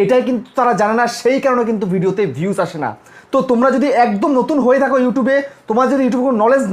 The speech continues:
না থেকে থাকে, তাহলে এই ভিডিওটাকে কন্টিনিউ পুরোটা দেখে নাও। দেখে নিলে তোমরা কিন্তু খুব সহজেই YouTube-এর নিয়ম মেনে কাজ করে কিন্তু তোমাদের চ্যানেলটাকে খুব সহজে গ্রো করিয়ে ফেলতে পারবে, তোমাদের চ্যানেলের সমস্ত ক্রাইটেরিয়াকে পূরণ করে ফেলতে পারবে। যেমন আমরা আমাদের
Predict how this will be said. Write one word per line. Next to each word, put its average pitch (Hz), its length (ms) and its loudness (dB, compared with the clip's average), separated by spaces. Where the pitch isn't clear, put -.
না 226 80 2
থেকে 294 240 0
থাকে, 262 140 0
তাহলে 226 220 0
এই 254 60 2
ভিডিওটাকে 240 380 0
কন্টিনিউ 226 400 -2
পুরোটা 247 240 2
দেখে 240 200 0
নাও। 285 120 2
দেখে 247 160 4
নিলে 302 200 2
তোমরা 277 160 2
কিন্তু 269 180 -2
খুব 285 100 0
সহজেই 247 440 4
YouTube-এর 262 340 2
নিয়ম 269 280 2
মেনে 269 140 2
কাজ - 140 0
করে 254 220 2
কিন্তু 233 200 -2
তোমাদের 220 260 -2
চ্যানেলটাকে 240 380 0
খুব 269 160 0
সহজে 254 220 0
গ্রো 233 120 2
করিয়ে 233 260 0
ফেলতে 214 260 -2
পারবে, 185 220 0
তোমাদের 285 320 2
চ্যানেলের 285 360 0
সমস্ত 294 300 -2
ক্রাইটেরিয়াকে 285 500 2
পূরণ 269 180 0
করে 277 180 2
ফেলতে 262 260 0
পারবে। 196 220 0
যেমন 285 220 4
আমরা 277 240 4
আমাদের 277 260 2